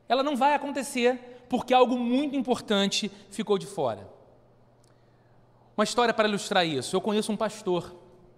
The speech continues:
que, alguns anos atrás, ia participar de uma grande conferência nos Estados Unidos.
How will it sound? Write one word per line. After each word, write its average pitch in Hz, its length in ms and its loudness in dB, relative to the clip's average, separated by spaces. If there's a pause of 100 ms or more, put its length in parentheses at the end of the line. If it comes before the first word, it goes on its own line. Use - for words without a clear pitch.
(1040)
que, 208 80 8
alguns 208 320 4
anos 226 160 2
atrás, 208 560 4
ia 185 80 2
participar 196 460 0
de 190 80 -6
uma 190 120 -2
grande 190 360 -4
conferência 175 420 -6
nos 143 100 -8
Estados 131 300 -2
Unidos. - 540 -10